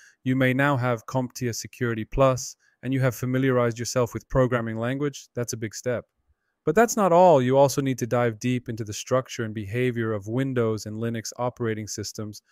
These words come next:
so that you know where to look within the O S for indicators of compromise.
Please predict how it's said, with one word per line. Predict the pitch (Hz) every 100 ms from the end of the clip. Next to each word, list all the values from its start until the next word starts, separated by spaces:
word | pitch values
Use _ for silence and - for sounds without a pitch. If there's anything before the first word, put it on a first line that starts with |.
| - _
so | -
that | 127 127
you | 135
know | 135 127
where | 120 117
to | -
look | 113 117 -
within | 120 104 120 123
the | 113
O | 113 120
S | 123 104 - - _ _
for | 127
indicators | 131 131 123 120 113 107 101
of | 101
compromise. | - 117 107 110 101 101 101